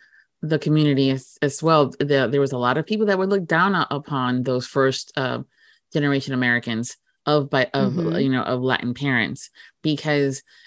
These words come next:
Speaker 1: especially back in those days, um, our parents were
Speaker 2: Mm-hmm.
Speaker 1: very much about immersing us in the American culture because they lived here. And so they,
Speaker 2: Right.
Speaker 1: there's a lot of stuff that was lost in, you know, in, in that, whether it was the language or the history or the,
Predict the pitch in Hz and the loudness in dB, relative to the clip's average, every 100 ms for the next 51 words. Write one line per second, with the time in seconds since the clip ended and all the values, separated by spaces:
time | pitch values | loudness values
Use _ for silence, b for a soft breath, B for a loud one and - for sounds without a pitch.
0 | _ 151 180 170 156 131 139 135 127 151 | _ -2 0 0 -2 0 0 0 0 4
1 | 196 254 147 117 104 87 127 - b b | 4 4 2 0 -2 -4 -4 -10 b b
2 | b _ 147 135 127 160 160 147 175 139 | b _ -2 0 0 -2 0 0 2 0
3 | 156 143 143 139 143 131 143 143 143 139 | 2 2 2 0 0 2 2 2 0 0
4 | 135 131 - 147 143 135 127 113 117 107 | -2 -2 -4 -2 0 0 -2 -4 -8 -2
5 | 220 233 - 139 123 131 147 143 131 131 | 2 2 2 2 2 0 -2 -2 0 0
6 | 113 127 220 185 139 98 - - b b | 0 2 4 2 -2 -4 -6 -12 b b
7 | b 151 151 - 143 135 147 127 170 135 | b -2 0 2 0 4 2 2 0 0
8 | 123 131 147 165 - 131 123 143 160 156 | 2 2 2 0 -2 0 0 2 4 4
9 | - - - - 143 135 - 135 127 113 | 0 -8 -10 -4 -2 -2 -2 -4 -4 -2
10 | 131 123 - 120 113 113 113 120 113 110 | -2 -2 -2 -4 0 0 0 -2 0 -2
11 | 110 113 113 113 123 127 127 120 107 110 | -2 -2 -2 0 0 0 -2 -2 -4 -6
12 | 120 - 123 117 110 - - | -8 -6 -4 -2 -4 -4 -10